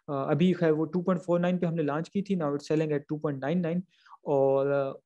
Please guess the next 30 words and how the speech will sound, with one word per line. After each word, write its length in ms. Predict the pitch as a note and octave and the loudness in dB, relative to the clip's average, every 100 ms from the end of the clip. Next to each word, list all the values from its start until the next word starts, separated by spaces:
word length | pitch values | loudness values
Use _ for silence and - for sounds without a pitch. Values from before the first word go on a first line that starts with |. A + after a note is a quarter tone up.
| - | -8
उसका 300 | D#3 - G#3+ | -6 2 2
जो 100 | G3 | 4
है 120 | F3+ | 2
कन्वर्जन 480 | F#3 D#3 D3+ E3 F3+ | 0 0 2 2 0
रेट 160 | F3+ | 0
अभी 160 | F3 E3 | 0 0
चल 260 | E3 D3+ D3 | 0 0 2
रहा 140 | E3+ | 0
है 160 | F#3+ F#3+ _ _ _ _ _ _ _ - | 0 -4 _ _ _ _ _ _ _ -4
थर्टी 600 | F3+ F3+ F3 G3+ G3 G3 | 0 0 0 0 0 -2
थ्री 220 | F3 E3+ E3+ | 0 0 2
के 160 | E3+ | 0
around, 280 | C#3 B2+ B2+ - _ _ | 0 -2 -6 -12 _ _
ठीक 160 | A3+ G#3+ | -6 -4
है? 200 | D3+ - E3 | -6 -2 0
थर्टी 240 | D#3+ F#3 | 2 0
to 160 | - F3 | -4 -4
थर्टी 180 | E3 D#3+ | -2 -2
फ़ाइव, 420 | D#3 C#3+ D#3+ E3 - | 0 2 2 2 -8
इसी 200 | E3 F3 | -4 0
दरमियान 380 | D3 C#3+ C#3+ C#3+ | 2 2 0 -2
उसका 200 | C#3+ D3 | -4 -6
कन्वर्जन 460 | D3 C#3 C#3+ D#3+ D3 | -4 0 0 0 2
रेट 200 | C#3 - | 2 2
रहता 200 | C3 D3+ | -2 -2
है। 120 | F#3 - _ - - | -6 -10 _ -20 -4
और 120 | E3+ | -2
उसकी 300 | E3 E3+ G#3 | -2 -2 0
जो, 440 | F#3 G3 F#3 G3 | 6 6 6 4
अ, 40 | - | -2